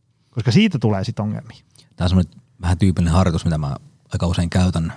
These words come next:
Speaker 2: käytän yrittäjille, jotka ei näe tota omaa, omaa tilannetta, on se, että, että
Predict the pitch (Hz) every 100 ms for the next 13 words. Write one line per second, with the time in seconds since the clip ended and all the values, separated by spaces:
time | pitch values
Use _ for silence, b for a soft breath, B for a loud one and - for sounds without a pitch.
0 | - - 85 85 87 87 - 80 80 -
1 | 82 85 87 87 80 - 87 85 78 -
2 | - - 90 82 - 90 82 80 - 85
3 | - 87 82 82 -